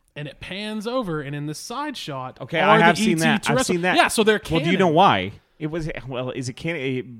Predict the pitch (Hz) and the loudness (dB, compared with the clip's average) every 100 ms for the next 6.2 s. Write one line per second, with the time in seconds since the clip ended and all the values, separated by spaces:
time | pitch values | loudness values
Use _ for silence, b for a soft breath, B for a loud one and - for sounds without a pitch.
0 | - 147 - - 208 190 180 170 180 156 | -14 -10 -4 2 4 6 6 4 4 2
1 | 135 190 170 104 - - 170 156 165 175 | 2 2 2 -2 -6 -12 -12 -8 -8 -6
2 | 208 220 220 262 175 151 165 151 - 208 | -2 0 0 -2 -4 -8 -10 -8 -4 -4
3 | 202 202 151 160 147 120 147 160 139 95 | -4 -4 -2 0 -2 0 0 2 0 -2
4 | 180 190 214 113 135 143 131 120 123 107 | -4 -6 -6 -4 -2 -2 -4 -4 -4 -4
5 | 123 110 113 120 107 98 87 82 - 92 | -6 -6 -6 -6 -6 -10 -12 -14 -12 -10
6 | 85 | -10